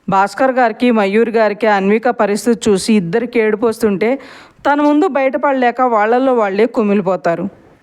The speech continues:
ఆద్విక్కి సడన్గా మెలకు వచ్చి, "అన్వి బంగారం" అని అరిచి లేచి కూర్చుంటాడు.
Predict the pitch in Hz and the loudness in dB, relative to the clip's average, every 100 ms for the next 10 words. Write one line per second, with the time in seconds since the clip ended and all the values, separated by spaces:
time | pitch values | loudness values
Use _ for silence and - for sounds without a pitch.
0 | _ - - - _ - 240 302 330 370 | _ -20 -20 -20 _ -2 0 0 -2 -2
1 | - 330 311 247 269 302 302 277 247 240 | 0 0 0 0 2 2 2 2 0 0
2 | 269 254 - 240 302 - - - 220 277 | 0 0 0 0 0 -4 -12 -2 0 2
3 | 339 320 311 302 285 202 185 - 233 302 | 2 0 2 2 2 0 -4 -2 2 4
4 | 247 233 214 277 233 - 233 220 214 208 | 2 0 0 2 0 0 -2 0 -2 0
5 | 196 175 | -2 -4